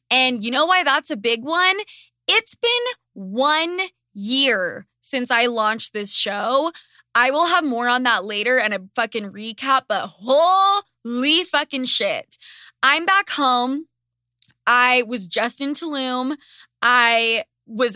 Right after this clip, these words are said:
in New York first, uh, was planning to just go to New York for, like, a day or two. And that shit, that trip turned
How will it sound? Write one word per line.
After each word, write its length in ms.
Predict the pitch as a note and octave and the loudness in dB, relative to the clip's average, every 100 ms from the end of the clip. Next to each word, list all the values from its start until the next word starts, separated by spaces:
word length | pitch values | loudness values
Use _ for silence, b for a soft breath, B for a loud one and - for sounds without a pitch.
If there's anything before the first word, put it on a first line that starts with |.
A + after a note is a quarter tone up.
| - | -2
in 160 | B3+ | -2
New 120 | B3 G#3 | -2 -4
York 520 | G#3 G4+ F4+ E4+ - | -2 2 2 0 -4
first, 760 | - D#4+ C4+ A#3+ D4+ - - - | -2 0 2 2 0 -4 -6 0
uh, 280 | A3 A3 A3 B B B | 2 2 0 B B B
was 100 | B3 | -10
planning 380 | - G4 F#4 G4 | -4 0 2 2
to 100 | D#4+ | -2
just 220 | B3+ G#3 | -4 -4
go 160 | B3 B3+ | -2 0
to 80 | C4 | 0
New 140 | B3+ | -2
York 320 | A#3+ A#3+ B3 | -2 -2 -2
for, 80 | A#3+ | 0
like, 320 | A3 G#3+ - - | 0 0 -6 -10
a 80 | A#3+ | -8
day 300 | G#3+ E4+ D#4+ | -2 2 2
or 100 | D#4+ | 2
two. 640 | D4+ - D#4 C#4+ C#4+ C#4+ D4 B B B - | 0 -2 -2 0 0 0 -4 B B B -2
And 520 | C#4 C#4 C4+ C4+ A3+ - | 2 4 2 -2 -8 -12
that 440 | G#3+ D4 E4 F#4+ | -2 2 2 2
shit, 640 | - - D#4+ D4 E4+ F4+ B3 | 0 -2 0 2 2 0 0
that 240 | C4+ B3+ | 0 0
trip 480 | - - D4+ D#4 - | -4 -4 0 0 -2
turned 320 | - D4+ C#4 | -10 -8 -6